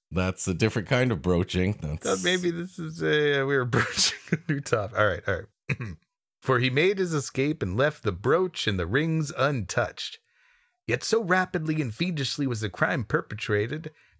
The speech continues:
Speaker 2: that the victim seems to have made scarcely a struggle.
Speaker 1: Yeah,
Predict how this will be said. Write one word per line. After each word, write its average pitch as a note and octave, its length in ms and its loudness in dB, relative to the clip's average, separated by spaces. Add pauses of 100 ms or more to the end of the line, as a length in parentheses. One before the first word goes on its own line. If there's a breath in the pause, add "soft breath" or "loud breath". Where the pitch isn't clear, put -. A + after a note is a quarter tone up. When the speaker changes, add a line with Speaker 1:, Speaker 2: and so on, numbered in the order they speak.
Speaker 2:
that B2+ 100 0
the D#3+ 100 0
victim G3 440 -2
seems G#3+ 340 -4
to D#3 140 0
have D3 120 -2
made F3+ 220 0
scarcely G#3+ 480 0
a C#3+ 60 -2
struggle. G3 560 0 (800)
Speaker 1:
Yeah, G#2+ 420 2